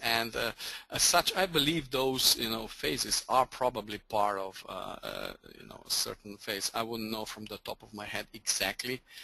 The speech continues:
uh, how that impacts the logon phases, but if they actually are part of the logon process, that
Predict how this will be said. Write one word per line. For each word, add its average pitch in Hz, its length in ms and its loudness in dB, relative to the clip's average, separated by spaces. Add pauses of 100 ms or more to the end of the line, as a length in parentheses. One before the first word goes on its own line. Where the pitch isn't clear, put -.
(240)
uh, 104 340 -2
how 110 340 0
that 107 280 -4
impacts 113 520 -6
the 98 160 -8
logon 101 520 -8
phases, 139 640 0 (420)
but 123 360 2
if 151 220 4
they 147 380 6
actually 127 500 0
are 117 180 2
part 123 240 4
of 113 120 -4
the 110 100 -4
logon 113 360 0
process, - 680 -2 (160)
that 110 500 0